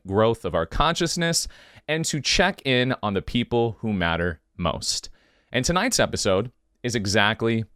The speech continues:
that. Check in on your people. And I mean whoever they may be, wherever they may be, and however long ago you may have talked to them, whether it be two minutes ago, two hours ago, two days ago,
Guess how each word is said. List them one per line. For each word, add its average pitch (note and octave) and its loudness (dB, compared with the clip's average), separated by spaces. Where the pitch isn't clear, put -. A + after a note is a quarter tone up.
that. E2+ -2
Check - 0
in E3+ -2
on C#3 0
your A2+ 0
people. E2 -6
And G#2 -2
I G#2+ 2
mean G#2 0
whoever A2 2
they A2+ 0
may A2+ 0
be, F2+ -2
wherever A#2 2
they B2 0
may B2+ 0
be, F#2 -2
and G#2 0
however C3 2
long C3 2
ago F2 0
you G2+ -2
may G#2+ 2
have G#2 0
talked B2 -4
to G2+ -8
them, D2+ -10
whether F#2 0
it E2 -2
be G2+ 0
two D3+ -4
minutes F#3 -2
ago, E2+ 0
two C3 -2
hours D3 0
ago, E2+ -2
two - 2
days F#3+ 4
ago, G#2 -2